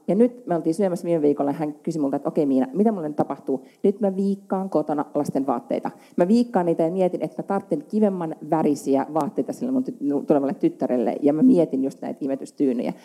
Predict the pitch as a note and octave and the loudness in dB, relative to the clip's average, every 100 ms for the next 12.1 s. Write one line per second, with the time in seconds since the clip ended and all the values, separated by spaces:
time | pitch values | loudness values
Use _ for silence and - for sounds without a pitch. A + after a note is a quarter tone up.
0 | - - A3 - - - - - C4+ G#3 | -20 -2 0 0 -2 -20 -2 2 2 0
1 | D#3+ - - B3 A#3+ A#3+ A#3 F#3 D#3 D3+ | -6 -4 0 2 2 2 2 2 2 0
2 | D3+ C#3+ - A3+ G3 G3+ G#3 A3+ F#3 E3 | 0 0 2 2 2 2 2 0 0 0
3 | E3 F3 F3+ F3 D#3+ D3+ C#3+ D3+ D3+ F3 | 0 0 0 -2 -4 -2 0 0 -2 0
4 | F#3 F3 - E3 E3 E3 C#3+ D3 - D3 | 2 0 -2 -4 0 2 2 2 0 -4
5 | C3 - F3+ G3 G3+ G3 G#3 - F#3 F3+ | -4 0 2 4 4 0 -2 -2 0 2
6 | F#3 - G3+ - - - _ F3+ - E3+ | 0 0 -2 -2 -12 -20 _ 0 2 0
7 | - F3 E3 D#3+ G3 G3+ G#3 C#4 B3+ F#3+ | 0 -4 -2 0 2 2 2 0 2 2
8 | - - - D3 - - - E3 - E3 | 0 -4 0 0 0 -4 -2 -4 -2 -4
9 | - D3+ D3 D3 D3 C#3 F3+ C#3 - C#3+ | -2 0 2 2 -2 0 0 0 -6 -6
10 | - - E3 - G#3+ B2 F2 F3+ - D3+ | -6 -4 2 2 2 -4 -8 -12 -6 -2
11 | E3+ F#3 F3 C#3+ C#3 C3+ B2+ B2 A#2+ B2+ | 0 -2 -2 -4 -4 -2 -2 -2 -2 -2
12 | D#3+ | -4